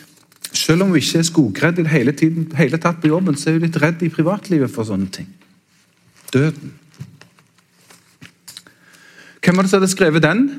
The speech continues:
meldingen da?» spurte hun. «Ja, det var Eugenia Kielland, det», sa jeg. Og hun skriver så fint og så respektfullt om Fønhus. Og det virker som om hele den der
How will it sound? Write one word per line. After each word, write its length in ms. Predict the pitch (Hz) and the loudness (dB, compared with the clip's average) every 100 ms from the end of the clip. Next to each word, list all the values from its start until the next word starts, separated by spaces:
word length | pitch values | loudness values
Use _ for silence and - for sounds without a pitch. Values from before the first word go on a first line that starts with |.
| - | 0
meldingen 400 | 196 117 135 135 | 0 2 2 2
da?» 100 | 101 - - - | 0 -4 -14 -20
spurte 440 | - 117 - - 95 | -8 -8 -6 -6 -6
hun. 100 | - - _ _ _ - | -8 -20 _ _ _ -8
«Ja, 120 | 113 | 0
det 160 | 151 180 | 2 2
var 160 | 175 170 | 2 2
Eugenia 680 | 170 - 123 160 233 220 | 0 2 2 2 0 0
Kielland, 520 | 190 - 165 113 180 294 | 0 0 0 2 2 0
det», 140 | 294 | 0
sa 200 | 220 113 | -2 -4
jeg. 100 | 95 - _ _ _ _ _ _ - - | -4 -12 _ _ _ _ _ _ -20 -6
Og 80 | 113 | -2
hun 100 | 190 | 0
skriver 680 | - - 143 160 202 196 143 | -2 -8 -4 -2 -2 -2 -4
så 300 | - - 160 190 | -4 -4 -6 -4
fint 460 | - 233 - - - _ - - | -4 -4 -4 -14 -20 _ -20 -4
og 100 | 139 | 0
så 160 | - 180 | 2 0
respektfullt 680 | 180 - 190 - - 110 127 | 0 0 -2 -2 -4 -2 0
om 160 | 143 | -2
Fønhus. 600 | 143 127 101 170 190 - - _ _ _ _ _ _ _ - | 2 0 0 -2 -6 -12 -20 _ _ _ _ _ _ _ 0
Og 80 | |
det 80 | 170 | 2
virker 300 | 175 - 185 | 2 0 -2
som 140 | 185 180 | 0 0
om 80 | 170 | 2
hele 240 | 165 131 | 2 2
den 160 | 170 127 | 2 2
der 160 | 156 | 0